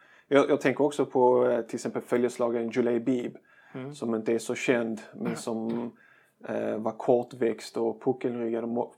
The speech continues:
Speaker 1: människor
Speaker 2: Mm.
Speaker 1: såg ner på honom och dömde honom utifrån hans, eh, eh, kropp. Men profeten Muhammed sallallahu alaihi wasallam såg till hans innersta och, eh,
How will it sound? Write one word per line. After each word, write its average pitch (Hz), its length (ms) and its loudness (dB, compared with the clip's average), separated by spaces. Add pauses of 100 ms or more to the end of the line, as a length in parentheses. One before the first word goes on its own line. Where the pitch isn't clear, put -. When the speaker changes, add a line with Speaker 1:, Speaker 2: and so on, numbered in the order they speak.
(200)
Speaker 1:
människor 131 320 -2
Speaker 2:
Mm. 139 120 -2
Speaker 1:
såg 127 160 -2
ner 131 200 2
på 123 180 -4
honom 123 380 2
och 113 80 -4
dömde 127 280 2
honom 120 240 -2
utifrån 127 420 -4
hans, 117 420 -8
eh, 123 240 -2 (600)
eh, 113 640 -4 (100)
kropp. - 440 2 (140)
Men 120 580 -4
profeten 131 400 -4
Muhammed 123 180 -4
sallallahu 123 240 -8
alaihi 117 80 -6
wasallam - 20 -14
såg 127 280 -4
till 120 80 -10
hans 120 380 -8
innersta 117 500 0
och, 120 340 -8
eh, - 240 -4